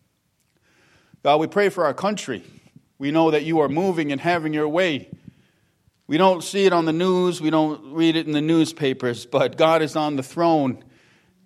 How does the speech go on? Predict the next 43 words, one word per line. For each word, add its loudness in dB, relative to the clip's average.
and -4
he 0
is 0
ruling, 2
and -4
he -2
is -4
in -4
control. -4
So -2
we 0
give 2
you 2
praise 2
and 2
honor, 4
oh 2
God. 0
We -2
pray 0
for -6
President -2
Trump. -4
We -10
pray -2
for -4
Nancy 0
Pelosi. -2
We -10
pray 2
for -2
Mitch 0
McConnell. -2
We -4
pray 2
for -4
Jerry 2
Nadler. 0
We -4
pray -2
for -6
Chuck 0
Schumer. -2